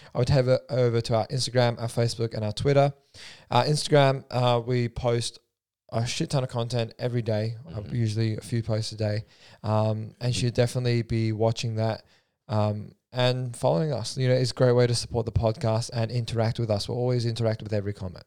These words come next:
Speaker 2: Yeah,
Speaker 1: So
Speaker 2: plus we are also dropping almost a new interview of guests weekly now.
Speaker 1: Yeah.
Speaker 2: Uh, we're taking a lot more time to branch out, which is the next thing I wanna bring into. If you know anybody or if you're a person who would be interested in coming on yourself,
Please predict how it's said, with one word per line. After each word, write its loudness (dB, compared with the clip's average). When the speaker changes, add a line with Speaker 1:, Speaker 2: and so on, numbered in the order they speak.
Speaker 2:
Yeah, -4
Speaker 1:
So -10
Speaker 2:
plus -4
we 0
are 2
also 0
dropping -4
almost -4
a -8
new 0
interview -2
of -6
guests -4
weekly 0
now. -2
Speaker 1:
Yeah. -8
Speaker 2:
Uh, 0
we're 0
taking -4
a -4
lot -2
more -2
time -6
to -10
branch -6
out, -6
which -4
is -8
the -6
next -6
thing -2
I 0
wanna 0
bring -2
into. -2
If 0
you -4
know -2
anybody -2
or 0
if -6
you're -2
a -8
person -6
who -4
would -8
be -6
interested -6
in -12
coming -6
on -6
yourself, 0